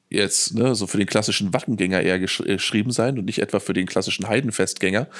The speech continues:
Ähm, ja, ne, dann weißt du einfach, okay, da, das, das, ich kann mir nicht vorstellen, dass die da gesessen und gesagt haben,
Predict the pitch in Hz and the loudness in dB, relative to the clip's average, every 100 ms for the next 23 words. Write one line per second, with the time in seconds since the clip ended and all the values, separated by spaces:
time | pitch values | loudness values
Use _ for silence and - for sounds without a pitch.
0 | - - - - 101 104 104 - _ _ | -14 -14 -8 0 2 2 0 -8 _ _
1 | _ _ _ - 127 113 - 107 113 101 | _ _ _ 0 0 0 2 2 4 2
2 | - - - 104 147 - - 98 98 95 | 0 -8 -4 0 0 0 0 0 0 -2
3 | - - 123 101 90 85 85 - 98 - | -4 0 2 2 2 0 -4 -2 0 -2
4 | - - - - - - - 131 147 110 | -4 -18 -14 -16 -10 -8 -2 2 2 2
5 | 110 120 107 104 - 98 104 120 104 107 | 0 2 2 2 0 2 2 2 0 0
6 | 98 101 107 101 | 0 2 2 0